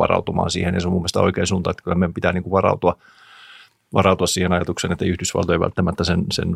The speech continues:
tukeen voida sillä tavalla luottaa, mitä on ennen luotettu. Ää, mut, ö, mut pelkästään jos me ajateltaisiin niinku tällainen E U Venäjä niinku talousvertailu, niin eihän se lopulta vaatisi edes meiltä mitään nyt, mm, sellaisia niinku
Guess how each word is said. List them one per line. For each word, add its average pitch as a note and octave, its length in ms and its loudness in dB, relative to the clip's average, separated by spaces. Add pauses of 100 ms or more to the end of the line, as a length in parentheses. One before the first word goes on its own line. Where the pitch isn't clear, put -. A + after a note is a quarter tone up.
tukeen F2 300 -2
voida E2+ 180 0
sillä - 240 -4
tavalla E2 260 0
luottaa, E2 320 -2
mitä E2 260 0
on E2 100 0
ennen D#2+ 260 -2
luotettu. - 520 -4 (680)
Ää, G2 240 6
mut, G2+ 220 2
ö, D#2 260 2 (180)
mut A2+ 240 4
pelkästään B2 340 6
jos A2 100 4
me A#2 60 6
ajateltaisiin A2+ 320 6
niinku A2 60 4
tällainen A2+ 320 6
E C3+ 220 8
U G#2+ 240 6
Venäjä G2+ 540 6 (340)
niinku F#2+ 220 2
talousvertailu, F#2+ 1040 4
niin F2+ 160 0
eihän F#2+ 180 2
se G2+ 80 0
lopulta G2+ 380 4
vaatisi G2 500 4
edes E2+ 220 0
meiltä F2+ 280 2
mitään F2+ 380 2
nyt, F2+ 120 -2 (180)
mm, F#2+ 320 2 (220)
sellaisia F#2 640 4
niinku F2+ 260 0